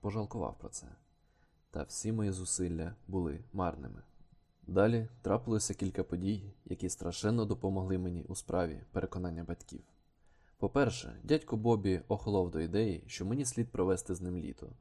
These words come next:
бо кому ж захочеться, щоб у нього вдома жив схиблений бовдур? Тож мої перспективи на літо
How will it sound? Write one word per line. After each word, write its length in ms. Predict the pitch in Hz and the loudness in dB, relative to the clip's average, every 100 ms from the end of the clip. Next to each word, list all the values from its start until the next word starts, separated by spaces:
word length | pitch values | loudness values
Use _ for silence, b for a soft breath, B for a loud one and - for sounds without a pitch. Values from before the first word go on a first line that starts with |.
| b b b | b b b
бо 340 | 92 90 85 - | 2 4 4 0
кому 260 | 113 123 104 | 2 6 6
ж 80 | |
захочеться, 760 | 95 92 - 135 87 - 64 - | 4 0 2 0 0 -8 -10 -10
щоб 260 | - 98 92 | -6 -4 -2
у 20 | |
нього 260 | 95 92 90 | -2 -2 -2
вдома 400 | 104 117 101 90 | 4 4 4 0
жив 260 | 95 92 - | 0 -2 -2
схиблений 580 | - - 104 95 90 90 | -4 0 2 2 0 0
бовдур? 440 | 87 73 - 57 - _ - _ - - | 0 -2 -4 -10 -12 _ -20 _ -14 0
Тож 340 | 101 101 - - | 2 2 -4 -2
мої 240 | 104 98 | 4 4
перспективи 600 | 95 92 - 98 101 98 | 4 0 2 2 4 4
на 120 | 95 | 4
літо 340 | 92 123 123 | 4 2 0